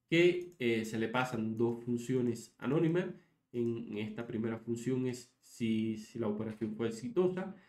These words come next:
o sea, si se copió correctamente al portapapeles, y en este caso si, eh, la operación falló. Entonces yo lo único que voy a hacer es un console.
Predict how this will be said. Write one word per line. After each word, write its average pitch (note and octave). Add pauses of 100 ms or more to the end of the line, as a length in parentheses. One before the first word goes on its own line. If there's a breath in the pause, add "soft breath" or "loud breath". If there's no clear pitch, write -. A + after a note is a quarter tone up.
(320 loud breath)
o A#2
sea, B2
si A#2+
se -
copió A2
correctamente A#2+ (600)
al A2+
portapapeles, F3
y E3
en D#3
este C#3+
caso C#3
si, -
eh, G#2
la A2
operación A2 (520 soft breath)
falló. G#2 (600 soft breath)
Entonces A#2+
yo A#2
lo A2+
único A#2+
que B2
voy B2
a -
hacer A#2+
es - (140)
un A#2
console. A#2+